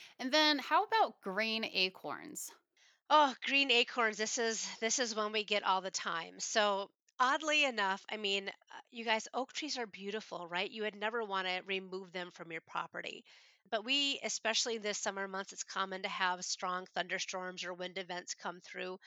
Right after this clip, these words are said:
Speaker 2: and sometimes you can knock down a substantial amount of green acorns.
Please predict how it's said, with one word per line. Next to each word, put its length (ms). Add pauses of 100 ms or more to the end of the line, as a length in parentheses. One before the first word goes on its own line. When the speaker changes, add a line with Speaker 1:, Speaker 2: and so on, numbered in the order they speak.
(280)
Speaker 2:
and 100
sometimes 480
you 60
can 240
knock 280
down 220
a 60
substantial 580
amount 260
of 200
green 280
acorns. 680